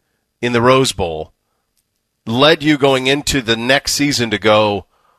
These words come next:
"Holy cow, this kid is, he's gonna be Vince Young on steroids."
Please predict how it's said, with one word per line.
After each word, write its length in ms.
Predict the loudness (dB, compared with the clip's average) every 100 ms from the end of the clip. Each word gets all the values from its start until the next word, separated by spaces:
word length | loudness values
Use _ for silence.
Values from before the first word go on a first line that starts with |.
| _
"Holy 440 | -4 0 0 -2
cow, 300 | -4 -2 -2
this 220 | -2 -4 -2
kid 240 | 0 0
is, 300 | -2 -6 -8 _
he's 260 | -6 -6 -2
gonna 160 | -2
be 120 | -2
Vince 280 | -2 -2 0
Young 220 | 0 -2
on 100 | -4
steroids." 640 | -6 -4 -4 -6 -10 -10